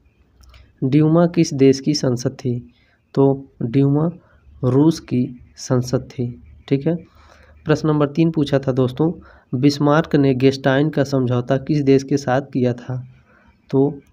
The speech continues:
ऑप्शन नंबर बीस में सही था दोस्तों, ऑस्ट्रिया के साथ, ठीक है। आगे बढ़ते हैं दोस्तों, प्रश्न नंबर चार है, जॉलबेरिन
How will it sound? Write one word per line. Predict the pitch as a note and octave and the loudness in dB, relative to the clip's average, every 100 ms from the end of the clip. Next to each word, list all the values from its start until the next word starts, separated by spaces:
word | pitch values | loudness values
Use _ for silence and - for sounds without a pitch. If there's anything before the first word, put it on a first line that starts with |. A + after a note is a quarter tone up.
| - | -4
ऑप्शन | C3 - C3+ | -4 -2 -2
नंबर | C3 B2 | 0 0
बीस | B2+ C#3+ C#3+ | 2 2 2
में | C#3+ | -2
सही | C#3+ C#3 | 0 -2
था | C#3+ | 0
दोस्तों, | C#3 C#3 C#3+ - - - _ - | 0 -2 0 -4 -4 -20 _ -4
ऑस्ट्रिया | B2+ B2 - C3+ C3 B2+ | -2 -2 -4 -2 0 0
के | B2+ | -2
साथ, | B2 B2 A#2 - _ _ _ | -6 -6 -10 -12 _ _ _
ठीक | D3+ C#3+ | -8 -4
है। | D#3 D#3+ _ _ - - - | -4 -4 _ _ -20 -20 -4
आगे | C3+ C3 | 0 2
बढ़ते | C#3+ C#3+ D3+ | 2 2 0
हैं | C#3+ | 0
दोस्तों, | C#3+ C#3+ F3+ F#3 _ _ _ _ _ _ - | -2 -2 -6 -8 _ _ _ _ _ _ -4
प्रश्न | D3 D3 | -2 0
नंबर | C#3+ C#3 | 0 0
चार | D3+ D3+ | 0 0
है, | C#3 C#3+ - _ - _ C#3+ | 0 -4 -8 _ -20 _ -2
जॉलबेरिन | C#3 D3+ C#3+ C#3+ D3+ E3+ | 2 4 4 4 4 0